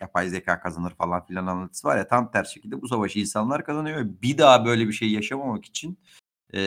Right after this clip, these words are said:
yapay zeka, özellikle bilgisayar teknolojisi diyebileceğimiz teknoloji yok. Dikkat ediyor, ettiyseniz mesela hesapları, e, falan o, e, böyle mutantlaşmış insanlar yapıyor. Hani gözlerinin akı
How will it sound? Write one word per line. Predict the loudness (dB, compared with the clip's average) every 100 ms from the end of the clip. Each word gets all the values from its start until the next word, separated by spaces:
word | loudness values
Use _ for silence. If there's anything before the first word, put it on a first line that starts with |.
| 0 0 0
yapay | 0 6 6 6 2 -10
zeka, | -6 -4 0 2 2
özellikle | 0 0 -2
bilgisayar | -2 -4 2 2 2
teknolojisi | -8 -8 -10 -8
diyebileceğimiz | -6 -4 -4 -4 -4
teknoloji | -8 -6 -4 -2 2
yok. | 2 0 _
Dikkat | -16 -4 -2
ediyor, | 0 0 0 -2
ettiyseniz | -10 -8 -8 -6 -2 0
mesela | 0 0 4 4 2 -16 -20 -8
hesapları, | -2 4 2 4 2 2 -2 -10 -6
e, | -6 -4
falan | 0 0 2
o, | -2 -2 _ -14
e, | -6 -2 -2 -2 -2 0
böyle | 0
mutantlaşmış | 0 0 2 2 2 0 -2 -8 -4
insanlar | 0 2 2 2
yapıyor. | 0 -4 -12
Hani | -10 -4
gözlerinin | -4 -2 -4 -4
akı | -8 -8